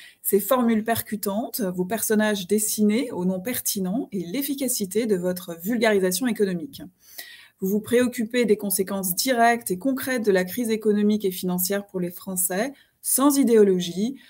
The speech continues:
Vous ne vous prononcez pas sur vos convictions politiques, mais vous êtes au plus proche du terrain et des Français. Euh, vos personnages s'appellent, euh,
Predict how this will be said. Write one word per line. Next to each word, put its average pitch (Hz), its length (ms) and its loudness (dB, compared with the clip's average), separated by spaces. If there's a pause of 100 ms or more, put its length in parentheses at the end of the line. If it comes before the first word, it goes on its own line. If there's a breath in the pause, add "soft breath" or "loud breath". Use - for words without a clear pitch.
(240 loud breath)
Vous 180 80 0
ne 180 40 4
vous 180 120 -2
prononcez 254 420 0
pas 214 160 0
sur 185 140 -2
vos 165 80 -10
convictions 185 400 -4
politiques, 180 500 -8
mais 175 80 -2
vous 175 160 -2
êtes 180 120 -2
au 175 40 -2
plus 247 220 -8
proche 254 240 -2
du 190 160 -2
terrain 180 480 0 (460 soft breath)
et 226 60 8
des 214 140 6
Français. 185 640 0 (840 loud breath)
Euh, 185 720 2 (100)
vos 185 120 4
personnages 196 560 2
s'appellent, 190 560 4
euh, 160 420 2